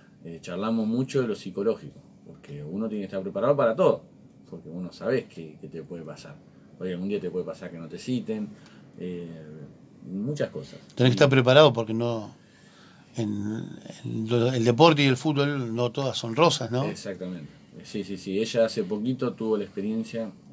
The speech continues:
Speaker 1: eh, gracias a Dios, de ir a jugar un torneo internacional a Uruguay, el torneo ese Batalla de las Piedras. Ella les tocó perder la final por penales contra Inter de Brasil. Inter de Brasil tiene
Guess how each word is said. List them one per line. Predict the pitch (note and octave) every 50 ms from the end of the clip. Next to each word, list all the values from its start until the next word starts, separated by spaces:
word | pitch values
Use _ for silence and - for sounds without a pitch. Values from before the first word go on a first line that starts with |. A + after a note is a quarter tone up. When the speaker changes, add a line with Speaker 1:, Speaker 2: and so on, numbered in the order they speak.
| D2+
Speaker 1:
eh, | E2 E2+ E2 E2
gracias | E2 E2 - - F2+ F2+
a | F#2+
Dios, | G2 G#2+ G#2+
de | G#2
ir | F#2+
a | F2+
jugar | - - F#2+ F#2+
un | G2 F#2+ F2+
torneo | F#2 F#2+ G2 G#2+ G#2+ G#2
internacional | G2 F#2 - - F2+ F2+ F2+ - - F#2+ G2+ G#2 F#2
a | F#2+ F#2
Uruguay, | F#2 G2 G#2 A#2+ C3 C#3+
el | C#3+ C#3 - - - - - - - -
torneo | - E2+ F2 F2 E2+ E2+ E2+
ese | E2+ - D#2+ D#2
Batalla | D#2 D2+ F2 F2 - F#2
de | F2+
las | F#2 F2 -
Piedras. | - A2+ A#2+ C3 C3+ C#3 C3+ - - - - - - - - - - -
Ella | - G2 - G2
les | F#2+ F#2
tocó | - G2 G#2 A3+ F#3+
perder | A2 G#3+ A#2 A2+
la | G#2+ -
final | - G#2 G2+ G#2+ - G#2+
por | F#2 G2+ F#2
penales | - F2+ G2+ G#2 G2+ G2 F#2+ -
contra | - E2 E2+ E2+ F2 F#2+ G#2+
Inter | A#2+ B2 B2+ A#2+ B2 B2+ C3 C3+ - - - - - - - - -
de | - D#2+
Brasil. | E2 D#2+ D#2+ D#2+ - G#2 A2 A2+ A2+ - - - - - - - - - - - -
Inter | G#2 G2+ F#2 F2+ F2+ F2
de | F2
Brasil | D#2+ - - - A2 G#2+ F#2+
tiene | G2+ F#2+ F#2 F2+ E2+ D#2